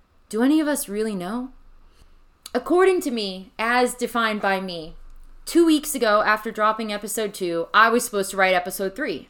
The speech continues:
a self-love episode. And my justification and support for why I was supposed to write that made sense. Self-love inspires manifestation. It raises consciousness. It raises your vibration, and it shreds your ego.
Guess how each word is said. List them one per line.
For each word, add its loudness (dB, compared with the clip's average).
a -4
self-love 2
episode. -6
And -2
my 2
justification 0
and -2
support -4
for 0
why 2
I 0
was -2
supposed -2
to -4
write -2
that 0
made -4
sense. -6
Self-love 2
inspires 0
manifestation. -8
It -14
raises -6
consciousness. -10
It -6
raises 2
your -2
vibration, -4
and -8
it -8
shreds -2
your -6
ego. -6